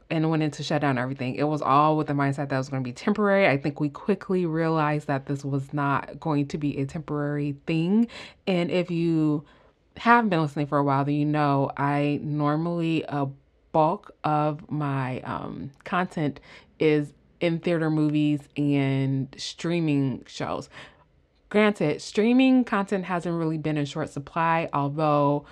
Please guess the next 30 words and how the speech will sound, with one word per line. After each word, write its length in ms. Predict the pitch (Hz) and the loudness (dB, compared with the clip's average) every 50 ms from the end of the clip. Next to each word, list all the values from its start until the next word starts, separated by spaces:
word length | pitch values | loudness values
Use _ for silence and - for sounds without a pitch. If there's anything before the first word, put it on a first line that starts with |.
| - - _ _ | -20 -20 _ _
quality 920 | - - - 214 190 180 180 190 196 190 - - 220 208 202 196 196 190 - - - - | -14 0 6 8 8 8 8 6 4 2 0 0 0 0 2 0 -2 -4 -6 -14 -20 -20
streaming 560 | _ - - - - 202 208 208 208 202 202 | _ -20 -16 0 4 6 6 8 6 6 4
content, 680 | 202 - 220 190 196 196 - 208 208 190 160 - - - | 2 0 0 0 0 0 2 0 0 0 -2 -10 -16 -8
that 260 | - 160 143 143 90 127 | -8 -4 -2 0 -2 -2
you 80 | 151 | -2
can 120 | - 170 160 | -2 -2 0
make 140 | 151 143 | 0 0
a 40 | 147 | -2
whole 240 | 143 - - 160 156 | -4 -2 -2 -2 0
nother, 460 | 156 156 160 156 143 151 147 143 139 | 0 0 -2 -2 -2 0 0 0 0
like, 260 | 123 85 87 - - - | 0 -4 -8 -10 -8 -2
argument 380 | - 151 156 151 165 151 147 143 | 0 0 0 0 -2 -2 -2 0
about 240 | 139 135 127 135 135 | 0 -2 -2 -4 -4
that. 340 | 143 151 147 160 - - - _ - - - - _ _ _ _ _ _ _ _ _ _ _ _ _ | -2 0 0 0 -2 -4 -8 _ -20 -20 -20 -20 _ _ _ _ _ _ _ _ _ _ _ _ _
But 160 | 214 196 175 | 2 2 4
you 80 | 175 185 | 2 2
guys 220 | 175 170 170 165 | 2 2 2 2
have 420 | - 185 165 160 165 147 - - | 2 2 2 2 2 0 -6 -6
noticed 560 | - 165 165 170 165 160 160 160 160 156 _ - | -4 0 2 4 4 6 4 2 2 -2 _ -6
in 220 | - 165 156 156 | -2 -2 -2 0
a 80 | - 156 | 0 0
lot 180 | 156 151 156 | 2 2 2
of 80 | 156 147 | 2 2
my 200 | 151 147 143 139 | 2 0 0 0
earlier 640 | - 147 151 151 156 156 151 147 143 139 139 131 - | 0 0 0 0 0 0 0 0 0 0 -2 -2 -2
episodes, 420 | - 151 147 147 - 147 143 139 | -4 -6 -6 -4 -2 -2 0 0
especially 380 | 131 135 - 151 147 147 - 160 | -2 -2 -2 -2 -2 0 0 -2
over 140 | 147 139 135 | -2 -2 -2
the 120 | 127 131 | -6 -8
summer, 520 | 131 - 156 160 165 156 143 139 135 139 | -6 0 0 0 2 2 2 2 0 0